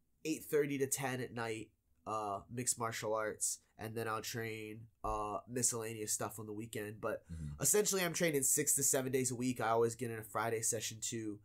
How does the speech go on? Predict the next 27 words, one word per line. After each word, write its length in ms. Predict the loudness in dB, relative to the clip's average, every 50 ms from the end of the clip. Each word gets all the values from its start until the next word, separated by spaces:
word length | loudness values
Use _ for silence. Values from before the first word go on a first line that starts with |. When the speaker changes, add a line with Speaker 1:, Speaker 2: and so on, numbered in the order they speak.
| -8 -8
Speaker 2:
Mm-hmm. 360 | -6 -4 -4 -6 -6 -4 -2 0
Speaker 1:
Um, 300 | 2 2 0 -2 -4 -6 -4
and 220 | -2 -2 -2 0 -2
then 120 | -2 0
I'm 280 | 0 0 0 -2 -4 -8 -12 _ _ -8 -4
doing 220 | -2 0 0 2
stuff 300 | 2 2 2 0 0 -2
in 60 | -6
the 80 | -6 -6
mornings 360 | -4 -4 -4 -4 -6 -6 -6
like 200 | -6 -6 -6 -6
jogging, 640 | -6 -2 0 0 0 0 -2 -6 -10 -10 -12 -12 -14 -16 _ _ _ _ -8
sprints, 540 | -6 -6 -4 0 0 0 0 0 0 -2 -2
lifting 260 | -2 -2 -4 -6 -6
weights, 300 | -4 -4 -4 -4 -2 -4
stuff 220 | -4 -4 -4 -6 -6
like 160 | -8 -6 -6
that. 200 | -6 -4 -2 -2
I'll 60 | 0 0
Speaker 2:
Right. 60 | 2
Speaker 1:
try 140 | 2 2 2
to 100 | 0 -2
do 320 | -2 -4 -4 -4 -6 -10 -12 -16 _ _ _ -4
two 180 | -2 0 0 2
sessions 460 | 2 2 2 0 -2 -4 -6 -4 -4
a 40 | -2
day, 500 | 0 0 2 2 2 0 -2 -4 -6